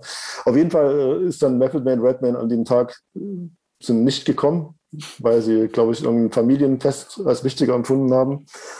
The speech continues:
Ähm, aber die Reaktion vom Splash so kurzfristig war dann einfach, wir haben, äh, Schuster und ich, wir haben aufgelegt und der, der da war, hat gefreestylt. Specs,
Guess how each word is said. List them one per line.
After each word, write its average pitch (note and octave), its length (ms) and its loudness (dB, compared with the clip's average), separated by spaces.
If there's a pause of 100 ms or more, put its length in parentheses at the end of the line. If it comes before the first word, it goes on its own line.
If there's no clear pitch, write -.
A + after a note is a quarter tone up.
(300)
Ähm, G#2+ 800 2 (580)
aber B2 460 0
die B2 100 2
Reaktion B2+ 460 2
vom C3 140 -2
Splash C3+ 500 -2 (560)
so - 180 2
kurzfristig C#3+ 640 -2
war B2+ 120 4
dann B2+ 100 2
einfach, B2 280 0
wir A#2 120 0
haben, C3 400 -2
äh, - 960 -14
Schuster D#3 440 2
und C3+ 80 -2
ich, C#3+ 240 -4
wir B2+ 100 2
haben A#2+ 120 0
aufgelegt C#3 540 0
und A#2+ 380 -2
der, B2+ 120 4
der A#2+ 120 2
da B2 180 0
war, C3+ 140 0
hat C3+ 100 -4
gefreestylt. B2+ 720 0
Specs, - 720 -4